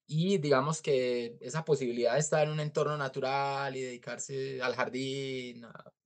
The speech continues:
a llevar una huerta, por ejemplo, eh, me llevó a la idea de que quizás podría ser interesante escribir algo sobre el viaje de las plantas.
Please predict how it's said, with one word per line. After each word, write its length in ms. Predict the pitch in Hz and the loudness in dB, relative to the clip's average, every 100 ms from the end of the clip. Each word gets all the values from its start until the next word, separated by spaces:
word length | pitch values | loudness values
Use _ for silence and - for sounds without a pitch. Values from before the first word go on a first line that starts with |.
| _ | _
a 120 | - | -2
llevar 240 | 120 123 123 | 4 4 6
una 160 | 143 | 4
huerta, 560 | 139 127 143 139 139 123 | 4 4 4 2 0 -6
por 120 | 123 | -8
ejemplo, 680 | 110 131 143 143 127 123 120 _ _ _ _ _ - | -10 -8 -6 -6 -8 -8 -10 _ _ _ _ _ -10
eh, 560 | 113 113 113 113 110 110 _ _ _ _ _ | -8 -6 -8 -10 -12 -18 _ _ _ _ _
me 140 | - 123 | -2 4
llevó 200 | 127 127 | 8 8
a 60 | |
la 120 | 123 151 | 8 6
idea 160 | 151 | 6
de 140 | 143 123 | 4 2
que 180 | 123 | -4
quizás 380 | - 147 147 135 | -4 0 2 2
podría 280 | - 165 170 | 2 4 4
ser 140 | 165 | 4
interesante 840 | 165 160 139 120 123 120 - 147 139 | -2 0 -2 -2 -4 -6 -2 -4 -2
escribir 400 | 127 131 120 123 | -6 -4 0 4
algo 480 | 147 135 139 139 - _ _ _ _ _ | 4 4 0 -2 -8 _ _ _ _ _
sobre 280 | - 131 123 | -2 2 2
el 80 | 123 | 4
viaje 280 | 127 123 | 2 2
de 40 | 143 | 2
las 220 | 123 - | -2 -4
plantas. 520 | 143 113 98 101 - | -6 -6 -8 -12 -14